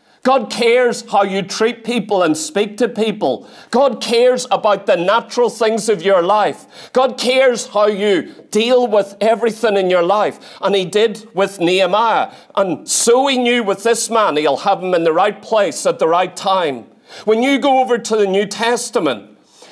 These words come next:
you see a problem that arose in the natural church,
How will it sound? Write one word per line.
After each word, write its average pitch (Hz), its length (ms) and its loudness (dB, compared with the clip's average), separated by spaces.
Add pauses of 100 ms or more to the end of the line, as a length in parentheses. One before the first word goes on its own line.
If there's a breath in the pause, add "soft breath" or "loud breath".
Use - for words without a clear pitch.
you 247 160 2
see 240 280 0
a 214 60 2
problem 214 800 0
that 156 160 0
arose 190 420 0
in 190 140 -2
the 160 80 2
natural 202 480 0
church, - 460 -2